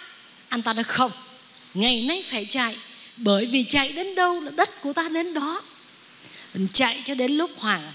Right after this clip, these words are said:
hôn thì anh ta ngã ngựa và cũng đồng thời là tắt thở.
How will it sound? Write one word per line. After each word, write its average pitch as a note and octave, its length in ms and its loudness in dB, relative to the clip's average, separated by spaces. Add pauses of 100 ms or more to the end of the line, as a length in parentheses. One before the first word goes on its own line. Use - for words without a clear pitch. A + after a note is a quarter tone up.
hôn D4 260 0 (560)
thì D#3+ 280 0 (140)
anh A#3+ 200 0
ta A#3 120 -2
ngã G3 400 0
ngựa G3+ 280 -4 (140)
và F3 80 -4
cũng A3+ 280 -6
đồng G3 240 0
thời A3 260 0
là A3+ 320 0 (380)
tắt B3 120 0 (160)
thở. D#3+ 280 -6